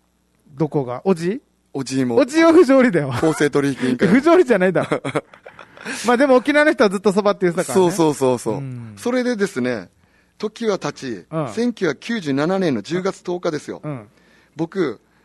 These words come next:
Speaker 2: えっと、十八歳ですね。
Speaker 1: はい。
Speaker 2: 高三でした。
Speaker 1: はい。
Speaker 2: 夏に。お父さんから、
Speaker 1: はい。
Speaker 2: 真実を僕知らされるわけですよ。
Speaker 1: おー、それを？
Speaker 2: うん、「お前剛なんだ」と。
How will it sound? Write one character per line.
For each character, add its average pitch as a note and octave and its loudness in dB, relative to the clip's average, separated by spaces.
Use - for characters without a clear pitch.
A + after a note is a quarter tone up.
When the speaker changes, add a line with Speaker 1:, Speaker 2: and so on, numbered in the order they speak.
Speaker 2:
え - -12
っ B2 -12
と、 C3 -12
十 E3 -4
八 E3+ -4
歳 D3 -2
で A#2 -10
す - -20
ね。 G2+ -16
Speaker 1:
は D3 -10
い。 G#2 -14
Speaker 2:
高 E3+ -6
三 D3 -4
で C3 -6
し - -18
た。 - -12
Speaker 1:
は D3 -12
い。 A2+ -14
Speaker 2:
夏 C#3+ -8
に。 C3 -6
お F3+ -10
父 F#3+ 0
さ F3 -4
ん D3+ -4
か A2+ -8
ら、 G2+ -10
Speaker 1:
は D3 -10
い。 A#2 -12
Speaker 2:
真 G#3+ -2
実 D3+ -10
を A#2 -6
僕 A#2 -16
知 - -12
ら F3 -6
さ E3 -8
れ E3 -6
る D#3 -8
わ D#3 -8
け - -14
で G#2 -14
す - -12
よ。 F3 0
Speaker 1:
お F#3 2
ー、 - 0
そ F3+ 0
れ F3+ 2
を？ F3+ 2
Speaker 2:
う C3 -8
ん、 A#2 -6
「お C3 -6
前 E3 -2
剛 G3+ -6
な C#3+ -4
ん A#2+ -8
だ」 G#2+ -10
と。 F2 -20